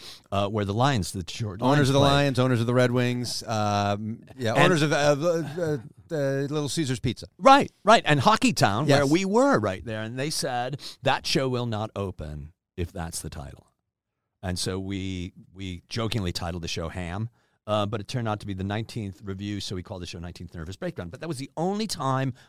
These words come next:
Speaker 1: I remember, and when I was the director, uh, of the main stage, I remember going, <laughs> I remember, like, the cast and I did not get along.
Speaker 2: Mm.
Speaker 1: We did not get along.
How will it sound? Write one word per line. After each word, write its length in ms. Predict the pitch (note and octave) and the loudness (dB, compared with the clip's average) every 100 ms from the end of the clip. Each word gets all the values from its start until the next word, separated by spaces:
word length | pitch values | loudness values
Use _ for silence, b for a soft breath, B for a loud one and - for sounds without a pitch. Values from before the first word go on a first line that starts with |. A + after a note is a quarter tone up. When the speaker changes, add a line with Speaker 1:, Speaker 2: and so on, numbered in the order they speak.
| b - | b -2
Speaker 1:
I 140 | B2+ | 0
remember, 580 | C#3+ C3 A2+ G#2+ F2 E2+ | 2 0 -2 -2 -4 -2
and 100 | B2 | 0
when 80 | C3+ | 0
I 40 | |
was 80 | C3 | 0
the 60 | A2 | 0
director, 560 | A2 G#3 - A2 G2 - | 2 2 2 -2 -4 -8
uh, 260 | G#2 G#2+ G2+ | -8 -6 -6
of 140 | G#2+ G2+ | -6 -4
the 60 | G#2+ | 0
main 220 | G3+ B3 | 0 0
stage, 420 | - E2 D2 - B B _ | -4 -8 -12 -14 B B _
I 100 | A#2 | -4
remember 380 | B2+ B2+ A#2 A2+ | -2 -4 -4 -4
going, 440 | A2+ G#2+ G2+ G#2 - | -4 -4 -6 -8 -6
<laughs> 80 | - | 2
I 100 | A2+ | 4
remember, 460 | C#3 A#2+ C#3 A#2 A2 B | 4 2 2 0 -2 B
like, 260 | - A2 - | -4 -4 -4
the 160 | A2 G2+ | -4 -4
cast 580 | - - A2 A#2 - - | -4 -4 -2 -2 -6 -10
and 120 | A#2+ | -10
I 220 | G2 G#2+ | -8 -8
did 200 | A2+ G2 D#2+ | -8 -10 -8
not 280 | F2+ G2 - - | -10 -10 -14 -10
get 200 | F2+ F2 | -8 -6
along. 500 | A2 C#3 C#3+ D#2+ C#2+ | -8 -6 -4 -6 -8
Speaker 2:
Mm. 120 | G2 F2 _ _ _ - | -12 -12 _ _ _ -10
Speaker 1:
We 200 | G2+ A2 | -4 -2
did 160 | A#2+ C#3 | -2 -2
not 320 | G#2 E2 - | -2 -4 -8
get 140 | - F#2+ | -10 -8
along. 440 | C#3+ G#3+ D#2+ D2 | -4 -2 -2 -6